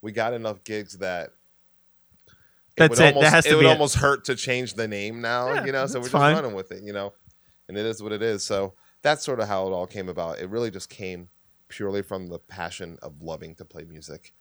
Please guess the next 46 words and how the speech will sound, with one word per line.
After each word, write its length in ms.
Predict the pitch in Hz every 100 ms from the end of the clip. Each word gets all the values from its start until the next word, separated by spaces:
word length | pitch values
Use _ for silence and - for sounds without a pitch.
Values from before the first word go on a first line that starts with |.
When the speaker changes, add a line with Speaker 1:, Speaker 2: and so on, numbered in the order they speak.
| -
Speaker 2:
Definitely. 360 | 135 - 135
Speaker 1:
You 20 | -
know, 180 | 90
and, 140 | 92 110
and, 200 | 101 143
and 180 | 127 139
there 100 | 143
was 120 | 139
a 140 | 139
genuine 400 | 123 143 147 135
friendship 480 | 123 156 147 117 90
built 200 | 92 85
out 180 | 85 87
of, 100 | 85
like, 220 | 87 85 _
sitting 340 | - 110 107
there, 200 | 98 95
like, 180 | 92 -
for 140 | -
three, 220 | - 151 151
four 200 | 135 123
hours. 380 | 131 101 104 - _ -
I 60 |
don't 80 | 190
have 100 | 214
a 40 | 185
lot 120 | 160
of 60 | 151
people 240 | 147 107
I 80 | 95
can 160 | 101 95
sit 380 | - 107 - _ _ _ _ _ _ _ _ _
for 420 | - 104 95 90 92 -
three 240 | 117 117
to, 120 | 101
like, 240 | 87 85 _
six 420 | - - 127 - -
hours 460 | 104 104 92 90 -
and 180 | 110 104
be 120 | 101
focused 480 | - 110 104 92 98
and 100 | 92
take, 160 | 98
like, 160 | 92 90
one 360 | 95 101 98 90
break, 460 | 90 82 - -